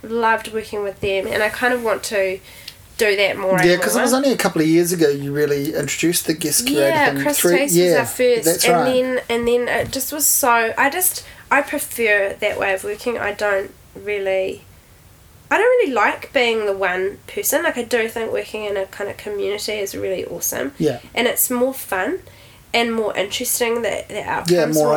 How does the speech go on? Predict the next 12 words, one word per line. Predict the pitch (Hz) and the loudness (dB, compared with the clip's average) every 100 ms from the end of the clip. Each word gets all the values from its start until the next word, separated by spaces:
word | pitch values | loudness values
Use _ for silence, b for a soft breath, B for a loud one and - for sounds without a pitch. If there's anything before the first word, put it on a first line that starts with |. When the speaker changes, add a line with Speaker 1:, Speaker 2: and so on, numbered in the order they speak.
| 151 | 4
Speaker 2:
ideas, | 175 180 139 - | 4 4 2 2
Speaker 1:
interesting. | 160 | 2
Speaker 2:
more, | 160 170 | 2 2
more | 185 156 | 2 4
voices, | 156 165 247 | 4 4 2
Speaker 1:
Yeah. | 190 | 2
Speaker 2:
more | 160 156 | 2 2
ideas. | 151 170 - 170 | 2 0 -2 -2
Speaker 1:
Yeah, | 302 403 233 - - | -2 0 0 -2 0
and | 262 269 | 0 0
so | 247 - 262 247 240 | 0 2 2 2 0
that's, | 262 254 - - - | 0 0 0 -2 -2